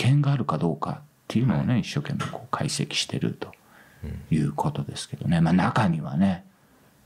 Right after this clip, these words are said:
Speaker 1: その、人間のこう、魂を餌にしている、魂を餌にしているんだ、なんていうね、話もね、ありますけどね。それを国防省はもうすでに知っていて、
Speaker 2: はい。はい、はい、はい、はい、はい。
Speaker 1: そこでさ、どう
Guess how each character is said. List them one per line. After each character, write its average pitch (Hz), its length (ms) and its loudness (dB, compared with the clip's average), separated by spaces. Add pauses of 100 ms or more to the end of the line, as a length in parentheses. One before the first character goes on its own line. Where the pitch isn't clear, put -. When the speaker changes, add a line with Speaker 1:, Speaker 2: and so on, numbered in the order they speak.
(120)
Speaker 1:
そ - 280 -2
の、 - 240 0 (580)
人 - 220 2
間 80 220 4
の 78 120 2
こ 76 220 0
う、 - 60 -8
魂 98 600 0
を - 100 -8 (160)
餌 - 280 2
に 160 180 0
し - 100 -2
て - 120 -10
い 73 120 0
る、 - 180 -6 (260)
魂 78 360 0
を 69 100 -8 (160)
餌 - 240 0
に - 60 -4
し - 60 -16
て - 120 -4
い 160 60 2
る 160 120 4
ん 147 60 4
だ、 - 240 -4
な 160 120 -4
ん - 80 -8
て - 160 -8
い - 60 -2
う - 60 -2
ね、 - 260 -2 (380)
話 - 440 0
も 73 140 2
ね、 - 220 -4 (800)
あ - 100 2
り 82 120 4
ま 95 160 4
す - 120 -8
け 69 80 -6
ど - 140 -10
ね。 78 120 -2 (140)
そ 85 140 0
れ 85 60 4
を 85 60 2
国 101 300 2
防 110 80 2
省 95 140 -2
は 80 60 0
も 82 60 0
う - 20 -2
す - 140 2
で 117 100 4
に 117 100 4
知 - 200 -2
っ - 40 -20
て 151 100 4
い 151 160 0
て、 98 300 0
Speaker 2:
は 92 160 -6
い。 71 100 -8
は 78 180 -6
い、 69 40 -8
は - 0 -
い、 - 0 -
は - 0 -
い、 - 0 -
は 73 220 -10
い、 71 500 -10
は 82 60 -8
い。 - 40 -14 (140)
Speaker 1:
そ - 300 2
こ 143 160 4
で 151 100 4
さ、 143 220 2
ど 120 320 4
う 87 120 -4